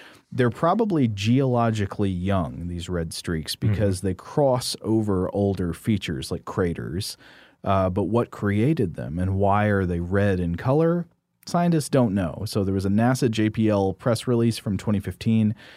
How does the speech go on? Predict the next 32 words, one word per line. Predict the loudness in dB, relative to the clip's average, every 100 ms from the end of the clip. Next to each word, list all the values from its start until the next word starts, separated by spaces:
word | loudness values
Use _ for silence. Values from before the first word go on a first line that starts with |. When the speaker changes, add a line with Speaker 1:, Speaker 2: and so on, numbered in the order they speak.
| -14 -2
Speaker 1:
that | 2
mentioned | 4 4 2 0
speculation | 0 -2 0 2 2 2 2 0
on, | 0 0 0 -2 -4
uh, | -4 -2 -2
that | -4
they | -4
could | -4 -4
be | -2 0
maybe | 0 -2 -6
exposed | -8 -6 0 2 2 0 -6
ice | 0 2 2 0 -4
with | -6
some | -2 -2
kind | -2
of | -2
chemical | 0 0 2 2 4
impurities, | 2 0 0 2 2 2 0 -2 -14 -20 -10
or | -4
they | -2 -2
could | -4 -4
be | -4
outgassing | 0 0 0 0 0 0 0 0 2
from | 0 0
inside | -2 -2 0 0 0
Tethys, | -2 -2 0 -2 -2
but | -2 -2 0
ultimately | 0 2 0 2 0 0 -2
we | -2
don't | 2 2
know | 2
yet. | 0 -4